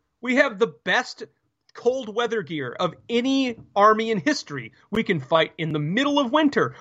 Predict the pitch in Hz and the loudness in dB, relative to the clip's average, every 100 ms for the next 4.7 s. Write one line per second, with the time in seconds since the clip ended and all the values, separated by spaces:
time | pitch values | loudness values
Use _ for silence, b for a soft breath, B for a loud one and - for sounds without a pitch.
0 | B 311 311 220 - 220 254 240 254 214 | B 2 4 0 0 0 0 -4 -4 -2
1 | 180 180 135 110 b - 254 277 220 - | 0 0 -4 -10 b -10 -4 -4 -2 2
2 | 226 233 190 180 185 135 - _ _ - | 2 2 -4 -2 -2 -4 -16 _ _ -6
3 | 240 349 320 240 262 165 233 254 185 180 | 2 4 2 -2 -6 2 2 0 -8 -8
4 | 214 202 294 285 311 381 | -8 -6 -8 -4 -4 -4